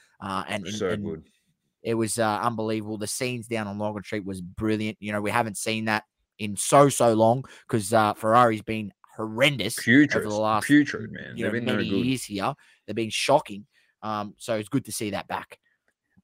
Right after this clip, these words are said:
Speaker 2: Uh, and then in the constructors, Ferrari on top, Mercedes second. Oh, so Ferrari with one oh four, and then forty, uh, thirty-nine points ahead of Mercedes with sixty-five, Red Bull fifty-five, McLaren twenty-four, Alpine twenty-two,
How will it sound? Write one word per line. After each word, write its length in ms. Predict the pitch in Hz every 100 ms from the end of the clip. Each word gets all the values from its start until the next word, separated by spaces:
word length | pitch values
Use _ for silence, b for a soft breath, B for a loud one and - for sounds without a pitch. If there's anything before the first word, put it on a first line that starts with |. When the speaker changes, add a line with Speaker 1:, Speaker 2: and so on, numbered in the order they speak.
| -
Speaker 2:
Uh, 220 | 110 110 -
and 160 | 135
then 100 | 143
in 100 | 143
the 60 | 131
constructors, 560 | 123 117 127 113 123 107
Ferrari 460 | 117 110 110 104
on 140 | 98 92
top, 240 | - 101
Mercedes 500 | 101 95 110 104 95
second. 380 | - 98 101 98 113
Oh, 100 | 104
so 160 | 107
Ferrari 320 | 98 113 117
with 140 | 107 101
one 180 | 104 107
oh 140 | 98
four, 480 | - 110 110 110 107
and 180 | 101 95
then 320 | 95 92 92 - _ _
forty, 400 | 123 113 - 110
uh, 280 | 110 104 101
thirty-nine 500 | - 123 117 113 110
points 320 | 113 117 104
ahead 240 | 98 110 98
of 160 | 95
Mercedes 760 | 95 95 104 101 101 101 98 - b b b b -
with 80 | -
sixty-five, 760 | 113 - 98 - 104 101 95
Red 160 | 107 98
Bull 140 | 101
fifty-five, 640 | - 104 - 95 95 95 90
McLaren 460 | 90 - 98 95
twenty-four, 600 | - 104 98 104 98 95
Alpine 720 | 98 95 - 98 95 92 92 92 _ _
twenty-two, 720 | - 107 95 - 110 104 101